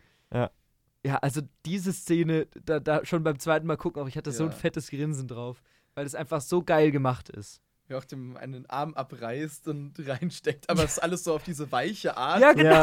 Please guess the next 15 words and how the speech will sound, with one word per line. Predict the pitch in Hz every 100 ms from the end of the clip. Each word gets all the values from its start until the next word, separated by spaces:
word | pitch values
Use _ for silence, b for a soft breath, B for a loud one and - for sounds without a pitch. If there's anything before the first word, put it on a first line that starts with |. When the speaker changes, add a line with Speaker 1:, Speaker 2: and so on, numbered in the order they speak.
| 415
Speaker 1:
Ja. |
Speaker 2:
so | 311 262
einfach, | 247 - 247
als | 214 185
würde | 208
er | 190
einfach | 180
so | 156
eine | 151
Puppe | 151 220 185
falten, | - 165 143 147 156
so | 135
ein | 143
bisschen. | 135 131 - 127 120
Speaker 3:
Ja. | 131